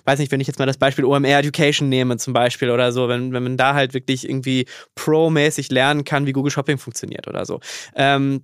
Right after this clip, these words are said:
dann ist das, glaub ich, ein Bereich, wo die Zahlungsbereitschaft auch insgesamt ein bisschen höher ist und ich mir da auch vielleicht eher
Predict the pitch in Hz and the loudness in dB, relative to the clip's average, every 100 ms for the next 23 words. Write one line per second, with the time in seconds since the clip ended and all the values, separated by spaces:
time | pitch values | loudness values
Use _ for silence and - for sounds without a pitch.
0 | _ 135 156 156 - _ _ - _ - | _ 0 2 -2 -6 _ _ -20 _ -4
1 | 170 180 - 160 147 151 131 135 156 170 | 0 0 2 2 2 0 2 2 2 0
2 | - - 147 147 - 156 160 165 - 131 | -8 -6 -4 -2 -2 0 0 0 -4 0
3 | 147 151 156 139 - 131 139 131 - 156 | 0 0 -4 -6 0 2 2 -2 -2 0
4 | 180 - 139 131 131 151 147 - 143 139 | 0 -2 -2 0 0 -2 -4 -4 -4 -2
5 | 135 139 151 139 135 151 - - 143 139 | -2 0 2 2 0 -2 -4 -4 -4 -2
6 | 139 127 147 135 127 117 139 - 131 - | -6 -4 -2 0 0 0 -4 -4 -4 -2
7 | 151 156 147 | 2 2 2